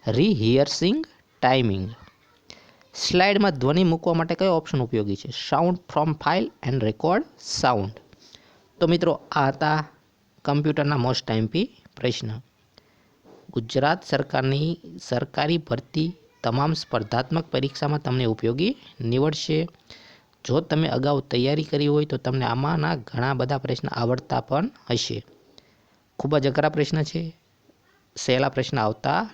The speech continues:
નથી. જો તમે તૈયારી કરતા હોય તો આવા જ પ્રશ્ન વાંચજો. ભાગ બેતાલીસ આપણે મૂકેલા છે, બેતાલીસ ભાગ જોશો, બધું આવી જશે. તમારે બીજા કોઈ પણ મટીરિયલની જરૂર પડશે નહીં.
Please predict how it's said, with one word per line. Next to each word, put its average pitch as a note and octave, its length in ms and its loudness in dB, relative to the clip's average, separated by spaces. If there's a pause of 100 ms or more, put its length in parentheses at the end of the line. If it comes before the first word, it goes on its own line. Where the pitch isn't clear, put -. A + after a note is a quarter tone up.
નથી. A#2 280 -2
જો C3+ 100 0
તમે C3 260 -2
તૈયારી B2 360 -2
કરતા - 340 -6
હોય D3 80 0
તો - 160 -8
આવા A#2+ 140 2
જ C3+ 40 -6
પ્રશ્ન C3 460 -4 (200)
વાંચજો. B2+ 520 -2 (760)
ભાગ C3+ 380 -2 (100)
બેતાલીસ C3 640 -2
આપણે A#2+ 200 -2
મૂકેલા C#3+ 480 -2
છે, C#3+ 400 -4 (540)
બેતાલીસ C#3 540 -2
ભાગ C#3+ 160 2
જોશો, C3+ 460 4
બધું A#2+ 460 2
આવી B2+ 240 4
જશે. A#2+ 520 0 (160)
તમારે B2+ 280 0
બીજા B2+ 240 0
કોઈ C3+ 200 0
પણ C3+ 140 0
મટીરિયલની C3 520 2
જરૂર A#2 280 2
પડશે - 480 0 (260)
નહીં. B2+ 300 -2